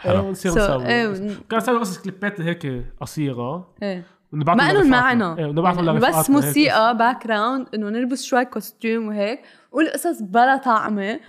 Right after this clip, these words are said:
Speaker 2: وإنه بس
Speaker 1: إيه،
Speaker 2: تزبط هيك.
Speaker 1: ونبعتهم، نبعتهم لرفقاتنا وهيك،
Speaker 2: إيه.
Speaker 1: وكان إنه،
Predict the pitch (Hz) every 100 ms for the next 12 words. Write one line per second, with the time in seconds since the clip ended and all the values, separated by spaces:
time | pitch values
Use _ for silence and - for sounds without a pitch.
0 | - - 214 208 202 190 214 147 139 156
1 | 175 190 160 165 180 180 190 165 165 175
2 | 175 151 131 - 143 131 127 117 110 98
3 | 151 170 165 151 165 160 165 160